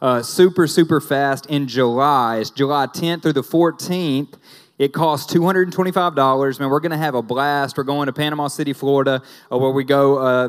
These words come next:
we've gone for several, several years, going to Surfside Retreat. And so if you want to go, come and talk to me after service. I wanna get you registered and all that online. You can find the registration link in our Instagram, on the, in our bio,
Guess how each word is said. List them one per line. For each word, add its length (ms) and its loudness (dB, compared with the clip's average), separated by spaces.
we've 340 -2
gone 320 -2
for 140 -8
several, 400 -2
several 360 0
years, 320 -2
going 180 -4
to 40 -4
Surfside 640 -4
Retreat. 640 -2
And 160 -6
so 160 0
if 240 -6
you 80 0
want 360 -2
to 180 -2
go, 360 2
come 200 -4
and 100 -4
talk 220 -2
to 80 -10
me 80 -4
after 240 -4
service. 560 -2
I 60 0
wanna 180 0
get 140 2
you 180 0
registered 500 0
and 140 -2
all 300 -2
that 180 -2
online. 840 -4
You 100 -4
can 140 -4
find 240 -4
the 60 0
registration 680 -2
link 260 -4
in 100 -6
our 120 -4
Instagram, 840 -2
on 220 -8
the, 120 -8
in 80 -4
our 100 0
bio, 640 2